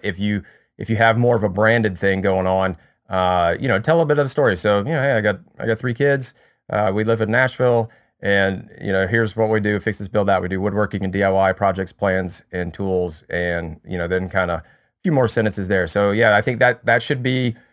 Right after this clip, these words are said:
you know, maybe the top, uh, the top quarter of, of the page. And, and what we're talking here, so a, a good media kit, in my opinion,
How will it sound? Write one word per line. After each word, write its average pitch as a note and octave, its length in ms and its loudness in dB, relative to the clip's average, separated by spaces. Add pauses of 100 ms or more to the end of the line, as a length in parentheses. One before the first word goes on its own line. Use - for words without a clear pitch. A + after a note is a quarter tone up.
(160)
you G3 60 0
know, F#3 100 4
maybe F3+ 160 4
the D3+ 80 2
top, D3+ 300 2
uh, A2+ 440 4
the F#2+ 100 -4
top C#3 260 -2
quarter D3 560 0
of, B2 520 0
of A2+ 280 0
the A#2 360 -2 (260)
page. B2 260 2
And, B2 200 0 (280)
and C3 100 2
what G#3+ 100 2
we're G3 60 2
talking D#3+ 320 4
here, B2 160 2
so A#2 420 4
a, A2 320 0
a A2 100 -2
good D#3+ 220 0
media C3 300 0
kit, G#2 200 0
in F#2+ 60 -6
my G#2+ 180 2
opinion, G2 600 -2